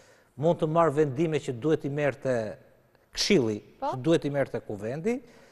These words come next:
Speaker 1: dhe ka-, aty do, do shikojmë që këtyre do t'u jepet ndonjë cop brenda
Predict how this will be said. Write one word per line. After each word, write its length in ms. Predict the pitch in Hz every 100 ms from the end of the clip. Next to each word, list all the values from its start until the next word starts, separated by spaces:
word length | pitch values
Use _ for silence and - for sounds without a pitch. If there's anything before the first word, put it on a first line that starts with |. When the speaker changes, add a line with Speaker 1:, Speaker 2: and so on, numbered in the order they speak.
| _ _
Speaker 1:
dhe 200 | 156 214 277 262
ka-, 140 | 240 233
aty 200 | 214 247
do, 100 | 254
do 240 | 175 226
shikojmë 400 | - 196 208 233
që 80 | 202
këtyre 220 | - 214 202
do 100 | 202
t'u 140 | 196
jepet 300 | 175 196 202
ndonjë 220 | 175 175 - -
cop 260 | 202 -
brenda 420 | 113 151 180 180